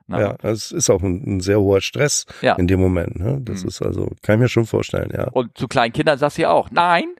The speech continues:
Speaker 1: nein, <laughs> nicht, nein.“ <laughs> Vielleicht ist das, äh, ist das, äh, äh, daher, äh, g-, äh, gekommen. Also Christoph, du hast recht, man sagt das nicht und man, es sollte auch nicht gesagt werden. Und dass es da so passiert ist, ähm,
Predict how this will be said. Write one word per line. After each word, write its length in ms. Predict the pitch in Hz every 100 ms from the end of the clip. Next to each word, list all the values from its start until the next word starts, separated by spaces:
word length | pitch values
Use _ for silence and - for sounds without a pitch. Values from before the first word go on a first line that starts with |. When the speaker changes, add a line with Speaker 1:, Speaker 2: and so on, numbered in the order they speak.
| _
Speaker 1:
nein, 440 | - 131 143 220 269 - - _
<laughs> 340 | _ _ _ _
nicht, 520 | 117 139 330 - - _ _ _ _
nein.“ 500 | 98 104 120 339 - - _
<laughs> 60 | - - - _ - _ _ _ - - - 190 160
Vielleicht 280 | - 131 131
ist 180 | 123 -
das, 340 | 120 117 - -
äh, 560 | 110 107 107 107 107 101 - - -
ist 280 | 110 113
das, 200 | 107 101
äh, 580 | 107 104 101 98 98 101
äh, 40 | 98 _ _
daher, 1080 | 107 110 110 101 98 85 80 - 92 87 80
äh, 40 |
g-, 120 | 82 -
äh, 180 | 92 85
gekommen. 340 | - 98 90
Also 160 | 127 135
Christoph, 240 | 175 156
du 100 | 139
hast 160 | 135 -
recht, 300 | 151 214 -
man 200 | 123 131
sagt 200 | 127 135
das 160 | 147
nicht 240 | 143 139 -
und 140 | 120
man, 200 | 113 107
es 120 | 110
sollte 220 | - 110 104
auch 80 |
nicht 140 | 98 98
gesagt 320 | 95 104 98
werden. 200 | 98 92
Und 120 | 95
dass 140 | 120 -
es 80 |
da 120 | 120 107
so 120 | 104
passiert 400 | 95 - 113 101
ist, 340 | 104 95 - -
ähm, 420 | 92 90 90